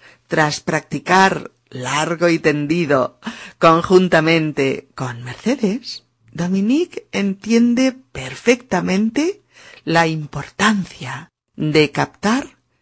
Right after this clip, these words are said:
y de intentar reproducir el ritmo de las frases. Está gratamente sorprendido,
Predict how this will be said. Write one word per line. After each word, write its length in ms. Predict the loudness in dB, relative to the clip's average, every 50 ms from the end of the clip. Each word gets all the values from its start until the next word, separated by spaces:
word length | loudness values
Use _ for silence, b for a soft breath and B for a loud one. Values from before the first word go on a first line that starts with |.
| _ _ _
y 160 | -8 -6 -4
de 140 | -2 -2 -2
intentar 720 | -2 -4 -6 -6 -6 -6 -6 -6 -6 -4 -2 -2 -2 -2 -4
reproducir 880 | -6 -4 -4 -4 -4 -4 -4 -6 -8 -8 -8 -8 -6 -6 -6 -8 -12 _ _ _ _ _ _ _ _ _ _
el 220 | -2 0 0 -2
ritmo 680 | -4 -6 -6 -6 -6 -8 -8 -6 -6 -6 -6 -8 -12 _ _ _ _
de 320 | -14 -12 -10 -10 -10 -10 -10
las 240 | -10 -12 -12 -12 -12
frases. 720 | -12 -14 -14 -14 -14 -14 -16 -16 -20 -20 -18 -18 -18 -18 _ _ _ _ _ _ _ _ _ _ _ _ _ _ _ _ _ _ _ _ _ _
Está 420 | 0 0 0 2 2 2 2 2 2
gratamente 640 | 2 0 0 0 0 -2 -2 -2 -2 -2 -2 -2 -4
sorprendido, 920 | -4 -4 -6 -6 -4 -4 -4 -4 -4 -4 -4 -6 -6 -6 -8 -10 -12 -16